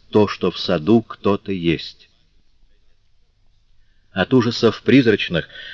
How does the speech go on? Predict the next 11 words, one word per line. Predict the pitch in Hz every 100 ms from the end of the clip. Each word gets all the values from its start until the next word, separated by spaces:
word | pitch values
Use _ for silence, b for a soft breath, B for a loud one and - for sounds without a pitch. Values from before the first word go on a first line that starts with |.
| B
Жан | - 107
Вальжан | 104 101 101 117 110
перешёл | 98 92 113 110
к | -
ужасам | 110 104 - 107 107
реальным. | 104 101 87 73 67 - _ _ _ _ _ _ _ _ -
Он | 82
говорил | 82 87 95 95
себе: | - 90 78 71 - _ _ _ _ _ _ _ _ _ _ -
«Может | 90 87 80
быть, | 90 -